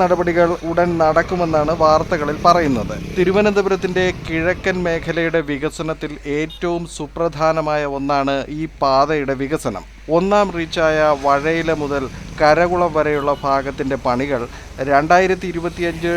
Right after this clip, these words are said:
ഡിസംബറോടുകൂടി പൂർത്തിയാക്കും എന്നാണ് പറഞ്ഞിരുന്നത്. പക്ഷേ ഇപ്പോഴത്തെ പണിയുടെ വേഗത നോക്കിയാൽ അത് വീണ്ടും നീണ്ടുപോകും എന്ന് തന്നെ കരുതാം. രണ്ടാം റീച്ച് രണ്ടായിരത്തി ഇരുപത്തിയാറ് മാർച്ചിലും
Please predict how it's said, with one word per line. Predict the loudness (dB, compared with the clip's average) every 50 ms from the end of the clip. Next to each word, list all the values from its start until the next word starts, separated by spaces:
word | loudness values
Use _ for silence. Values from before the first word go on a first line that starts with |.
| -2 -4 -4
ഡിസംബറോടുകൂടി | -6 -6 -4 -2 -4 -2 -2 0 0 0 0 0 0 -2 -2 -4 -4 -4 -6 -6
പൂർത്തിയാക്കും | -6 -6 -6 -6 -6 -4 0 0 0 0 0 -4 -8 -8 -6 -6 -4 -4 -2
എന്നാണ് | 0 2 2 2 2 0 0
പറഞ്ഞിരുന്നത്. | 2 2 2 0 0 0 0 0 -2 -2 -4 -6 -10 -10 -10 -4 -2
പക്ഷേ | -2 0 0 0 0 0 0
ഇപ്പോഴത്തെ | -2 -4 0 0 2 2 2 0 -2 -2 -2 0 2
പണിയുടെ | 2 2 2 0 -2 -2 0 0 0 0 -2 -2
വേഗത | 0 0 0 0 0 0 0 0 0 -2
നോക്കിയാൽ | -2 -4 -4 -2 0 0 0 0 0 0 0 0
അത് | 0 0 -2 -6 -4
വീണ്ടും | -6 -6 -4 -4 -6 -6 -6 -6 -6
നീണ്ടുപോകും | -4 -4 -4 -2 -2 -2 0 0 -2 -2 -2 -6 -8 -8 -6 -4 -4
എന്ന് | -2 -2 -2 -2
തന്നെ | 0 0 0 0 -2
കരുതാം. | -2 -2 -2 -4 -4 -6 -6 -8 -6 -4 0 4 4
രണ്ടാം | 4 4 4 4 4 4 4 4 2 0
റീച്ച് | -2 -2 -2 -2 -2 -2 -2 -2 -2 -4 -2 0 2
രണ്ടായിരത്തി | 2 2 2 4 4 4 2 0 -4 -6 -6 -4
ഇരുപത്തിയാറ് | -4 -4 -6 -6 -4 0 2 4 4 4 2 0 0 2
മാർച്ചിലും | 2 4 4 2 0 -2 -6 -6 -4 -4 -6